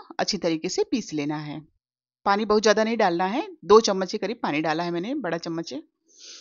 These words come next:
और इसे ढक्कन लगा के अच्छी तरीके से पीस लेना है। देखिए इस तरीके से,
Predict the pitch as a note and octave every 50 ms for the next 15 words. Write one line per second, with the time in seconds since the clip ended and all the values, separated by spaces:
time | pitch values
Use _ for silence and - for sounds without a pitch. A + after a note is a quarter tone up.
0 | - _ _ _ _ - F#3 F#3 - G3 F3 F3+ F3 - G3+ F#3+ F#3 F3 F3 F3
1 | C4+ - C4+ - G3+ - E3+ D#3+ D#3+ E3+ F3 - E4+ - - A3 F3 - D3+ D#3
2 | D3 D3 D3 D#3 D#3+ D#3 D#3+ D#3+ - F#3 F#3+ F3+ F#3 - D3+ C#3+ D3 - D3+ D3+
3 | - D#3 E3